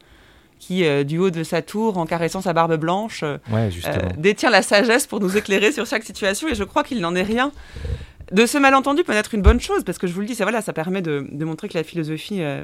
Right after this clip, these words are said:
Speaker 1: peut être, euh, accessible au plus grand nombre quand elle est transmise, euh, voilà, comme, euh, de, de cette manière-là. Euh, mais, mais il faut pas oublier, il y a les deux. C'est que moi, je, je, je pense que ce que la philosophie montre que tout est intéressant. Et je
Speaker 2: Ouais.
Speaker 1: crois qu'il faut le dire à tout le monde.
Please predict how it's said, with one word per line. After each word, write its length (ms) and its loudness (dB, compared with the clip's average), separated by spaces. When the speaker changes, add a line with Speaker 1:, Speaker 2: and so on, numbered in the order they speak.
Speaker 1:
peut 120 0
être, 320 2
euh, 200 -6
accessible 560 -2
au 60 0
plus 160 -6
grand 200 0
nombre 320 -2
quand 180 -6
elle 140 -4
est 200 -4
transmise, 520 -4
euh, 180 -8
voilà, 200 -4
comme, 220 -10
euh, 140 -12
de, 140 -8
de 120 -10
cette 160 -8
manière-là. 380 -4
Euh, 300 -2
mais, 240 2
mais 100 2
il 40 -2
faut 140 -4
pas 140 2
oublier, 360 -2
il 60 -6
y 40 2
a 40 6
les 100 2
deux. 320 2
C'est 160 -6
que 80 -20
moi, 180 0
je, 140 -2
je, 160 -2
je 120 0
pense 340 -2
que 400 -2
ce 100 -12
que 380 -4
la 180 0
philosophie 420 0
montre 200 0
que 60 0
tout 200 -2
est 100 -2
intéressant. 600 -4
Et 40 -8
je 80 0
Speaker 2:
Ouais. 40 0
Speaker 1:
crois 120 -2
qu'il 120 -4
faut 100 -2
le 80 2
dire 180 2
à 60 2
tout 120 -2
le 60 2
monde. 260 -2